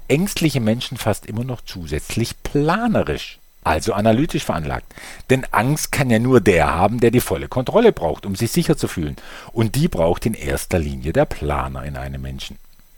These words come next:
Deshalb lesen die sich absolut alles durch, was sie in die Hände kriegen.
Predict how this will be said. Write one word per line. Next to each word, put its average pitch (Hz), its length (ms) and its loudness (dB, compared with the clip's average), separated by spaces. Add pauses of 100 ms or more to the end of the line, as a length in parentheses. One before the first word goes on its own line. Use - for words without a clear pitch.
(340)
Deshalb - 440 -6
lesen 73 340 -2
die 120 200 0
sich 87 320 -4 (280)
absolut 82 760 -2 (100)
alles 107 420 2
durch, 85 320 -4
was 85 120 -2
sie 90 60 -4
in 90 80 -2
die 78 80 2
Hände 76 260 -4
kriegen. 69 360 -8